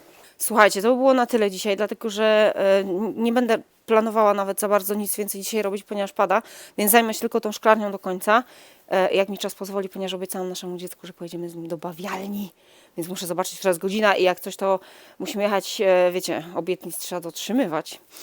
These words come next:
E, więc jak coś, to będziemy musieli zaraz się zbierać, ale to nic, bo, e, postanowiłam, że teraz po prostu jak będzie padało,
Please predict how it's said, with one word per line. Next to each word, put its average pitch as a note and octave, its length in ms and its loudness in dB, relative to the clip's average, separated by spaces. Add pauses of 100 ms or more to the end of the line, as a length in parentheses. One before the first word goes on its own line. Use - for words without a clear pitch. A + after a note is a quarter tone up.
(260)
E, F#3 400 8
więc F#3 200 0
jak F#3+ 140 2
coś, - 180 -6
to F#3+ 100 -6
będziemy F#3 240 -4
musieli F3+ 260 -6
zaraz F3+ 240 -4
się F3+ 100 -10
zbierać, C4 280 0
ale F#3+ 120 4
to G3 100 -2
nic, B3+ 200 8
bo, G#3+ 480 8
e, F#3 140 0
postanowiłam, G#3+ 500 0
że G#3 60 -8
teraz A3 220 0
po G#3 80 -12
prostu A3 280 -4
jak G3 80 -2
będzie G#3 180 -8
padało, D#4 440 10